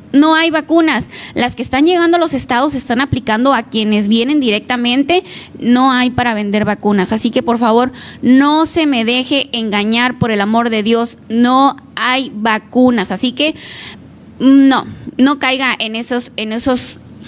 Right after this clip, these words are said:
en esas cosas, en esas bromas, en esos fraudes,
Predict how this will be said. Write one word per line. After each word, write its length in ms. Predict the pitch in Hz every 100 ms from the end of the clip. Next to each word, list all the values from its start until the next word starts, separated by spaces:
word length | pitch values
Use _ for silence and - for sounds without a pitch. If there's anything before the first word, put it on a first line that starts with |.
| - - - - - 302 - - -
en 80 | 208
esas 240 | 233 220
cosas, 460 | - 214 196 - - - - - -
en 120 | 202
esas 300 | 214 220 196
bromas, 380 | 214 208 233 -
en 100 | 196
esos 200 | 208 -
fraudes, 600 | - 208 214 233 240